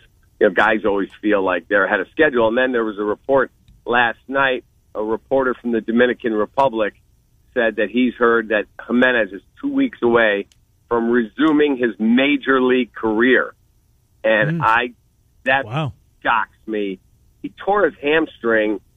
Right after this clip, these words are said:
Speaker 1: and had surgery to fix it. They said six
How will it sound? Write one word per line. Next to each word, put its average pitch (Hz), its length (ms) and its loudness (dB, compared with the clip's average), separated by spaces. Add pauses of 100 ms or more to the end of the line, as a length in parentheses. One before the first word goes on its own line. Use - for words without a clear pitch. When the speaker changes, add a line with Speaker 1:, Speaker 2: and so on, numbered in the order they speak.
(100)
Speaker 1:
and 127 160 2
had 120 160 0 (200)
surgery 135 460 0
to 110 80 -4 (120)
fix 151 220 0
it. 101 120 -6
They 107 240 -4
said 113 200 4 (460)
six 185 200 0